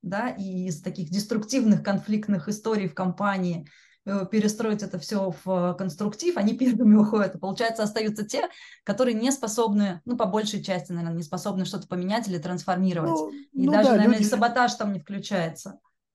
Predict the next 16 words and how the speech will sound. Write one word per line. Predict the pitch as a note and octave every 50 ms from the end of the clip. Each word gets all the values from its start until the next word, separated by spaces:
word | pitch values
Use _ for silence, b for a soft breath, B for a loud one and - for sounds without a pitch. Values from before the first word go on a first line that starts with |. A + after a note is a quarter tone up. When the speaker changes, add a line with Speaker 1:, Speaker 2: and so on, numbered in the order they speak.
| _ _ _ _ -
Speaker 2:
Да, | D3 D3 G3 G3+ F3+ C#3+ A#2+ G#2+ A2
да, | A#2 D3+ D#3 C#3
ну, | A#2+ D3 F#3 G3+ G3
люди | F3+ G#3 A#3 A#3 G#3
просто | G#3 - G3+ F#3+ G3 -
умные | A3+ A3+ G#3 F3+ D#3+
смотрят | C#3+ - G3+ G#3+ G#3 F#3 C#3
и | A#2+
понимают, | - D3 D3 D#3 E3+ E3 D3+ -
что | - - C#3+
потраченная | C3+ - - - - - F3 F3+ D#3 - - D3+ D#3 D#3
энергия | D#3+ D#3+ E3+ D#3 C3+ A#2+ B2 A#2+
на | A#2+ B2
всю | - - C3+
эту | B2 - C#3
историю, | C#3 C3+ - - G3 G3+ F#3+ D#3+ B2+ A2 F2